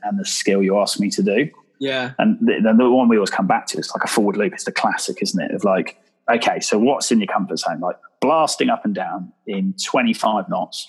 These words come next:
Speaker 1: probably on flat water with a bit of chop on a five metre and a hundred litre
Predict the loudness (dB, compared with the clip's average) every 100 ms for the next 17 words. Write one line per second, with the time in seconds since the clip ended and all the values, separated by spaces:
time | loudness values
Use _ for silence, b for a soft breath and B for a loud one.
0 | -4 -2 -2 0 -2 0 -2 -4 -6 -2
1 | -2 -2 -4 -4 -6 _ _ _ _ _
2 | 0 0 0 -4 -2 -2 -2 -2 -4 -4
3 | -4 -4 -6 -6 -4 -4